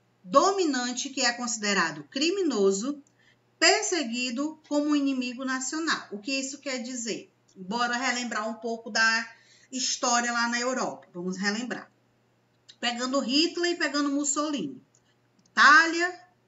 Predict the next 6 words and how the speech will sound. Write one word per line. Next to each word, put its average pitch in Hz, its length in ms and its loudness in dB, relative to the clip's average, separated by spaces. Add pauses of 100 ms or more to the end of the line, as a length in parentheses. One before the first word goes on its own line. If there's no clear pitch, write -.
(340)
e, - 140 -16 (240)
e 247 380 -6
Alemanha, 233 540 -4 (100)
esses - 320 -18
dois 180 320 -6
países. - 580 -12